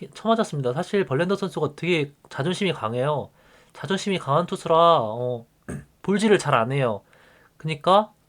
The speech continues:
타자들이 공격적으로 하면은 거기에 좀 맞는 모습을 보여주는데, 어, 양키스도 약간 공격적이긴 한데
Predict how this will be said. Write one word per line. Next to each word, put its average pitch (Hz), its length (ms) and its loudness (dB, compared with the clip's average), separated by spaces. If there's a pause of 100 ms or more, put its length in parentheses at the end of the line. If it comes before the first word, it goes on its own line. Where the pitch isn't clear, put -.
타자들이 226 340 4
공격적으로 175 500 2
하면은 170 840 -2
거기에 151 320 -4
좀 165 120 -4
맞는 139 280 2
모습을 147 260 -2
보여주는데, 123 800 -2 (1000)
어, 120 240 -12
양키스도 156 500 -2
약간 151 240 0
공격적이긴 180 680 -2
한데 180 720 -2